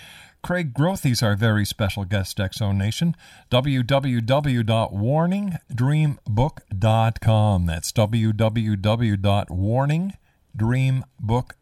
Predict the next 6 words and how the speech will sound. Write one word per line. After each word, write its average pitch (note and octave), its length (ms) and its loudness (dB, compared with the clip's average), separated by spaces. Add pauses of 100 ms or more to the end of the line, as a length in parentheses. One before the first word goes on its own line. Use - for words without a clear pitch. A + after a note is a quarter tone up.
(100)
dot G#2 480 0
com. G2+ 540 0 (2250)
As D#3+ 160 4
I've D#3 140 2
been C3+ 160 2
saying B2+ 640 2